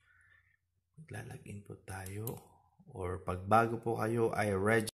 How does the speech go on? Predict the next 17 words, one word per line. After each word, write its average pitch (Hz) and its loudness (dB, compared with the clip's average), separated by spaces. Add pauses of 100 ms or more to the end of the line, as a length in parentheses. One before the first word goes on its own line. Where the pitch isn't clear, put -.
(160)
o, 98 -2
ayan 135 0
na 123 0
po, - -2
ayan 90 -2
ha. 107 -4
Kung 95 0
login 117 4
po, 110 -2
ayan 92 -4
na. 127 -8 (680)
Magla-login 98 0
po 95 -8
tayo 98 -4
sa - -2
ating 90 -8
AppShare. 113 -2